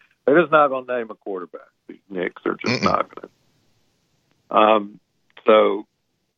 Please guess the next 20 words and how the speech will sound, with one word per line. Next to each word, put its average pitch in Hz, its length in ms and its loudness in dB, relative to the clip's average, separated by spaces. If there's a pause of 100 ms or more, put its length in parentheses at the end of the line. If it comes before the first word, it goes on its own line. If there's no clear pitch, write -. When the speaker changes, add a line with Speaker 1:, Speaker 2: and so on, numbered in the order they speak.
(120)
Speaker 1:
uh, 117 220 -6 (160)
but 139 140 -6
he's 156 240 0
the 98 80 -8
presumptive 95 680 -6
number 90 220 -10
one, 113 140 -8
and 127 160 -2
he 160 80 0
didn't 127 260 -2
do 107 200 -4
anything, 101 500 -8
I, 92 140 -6 (160)
I 110 140 -4
didn't 95 200 -2 (120)
think, 85 260 -10 (800)
on 113 260 0
Saturday 104 440 0
that 92 220 -12
would - 100 -20